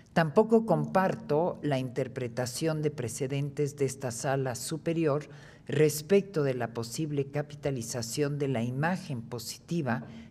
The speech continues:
que la ciudadanía posee de los servidores públicos de elección popular, así como de los gobiernos, por los partidos políticos en las contiendas,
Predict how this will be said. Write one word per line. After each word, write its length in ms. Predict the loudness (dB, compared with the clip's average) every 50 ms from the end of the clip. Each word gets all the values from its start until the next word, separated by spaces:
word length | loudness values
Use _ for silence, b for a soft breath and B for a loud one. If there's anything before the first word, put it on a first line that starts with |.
| B -4 0
que 120 | 2 4
la 140 | 4 4 2
ciudadanía 840 | 2 0 -2 0 2 2 2 2 2 2 2 2 2 0 0 -2 -4
posee 420 | -4 -4 -4 -2 -2 0 2 2
de 120 | 2 0 -2
los 180 | -2 -2 -4
servidores 680 | -4 -4 -4 -4 -2 -2 -2 0 0 0 0 0 -2 -2
públicos 840 | -6 -4 -2 -2 -2 0 -2 -4 -4 -2 -2 -2 -2 -2 -4 -8 b b b b b b 0
de 140 | 2 4 4
elección 580 | 4 4 2 0 -2 -2 0 0 0 -2 -2 -2
popular, 640 | -2 -2 -2 -2 -2 -2 0 2 2 0 0 -2 -6 B B B B B B -4
así 340 | -2 -2 0 0 0 0
como 300 | 0 0 -2 0 0 0
de 160 | 2 2 2 2
los 280 | 2 0 -2 -2 -2
gobiernos, 840 | -4 -4 -2 0 2 2 4 2 2 0 -2 -4 -4 -4 -6 -8 b b b b b b b b 0
por 340 | 4 6 6 6 6 4 0 -6 -4
los 300 | 0 0 0 0 -2 -2
partidos 540 | -2 -2 -2 -2 -2 0 0 0 0 -2 -2
políticos 840 | 0 0 2 2 0 -2 -4 -6 -10 -6 -4 -4 -4 -4 -6 -8 -6 -4
en 180 | -2 -2 0
las 200 | 0 0 -2 -2
contiendas, 880 | -4 -6 -6 -6 -6 -4 -4 -2 0 0 0 0 0 -2 -2 -2 -6 -8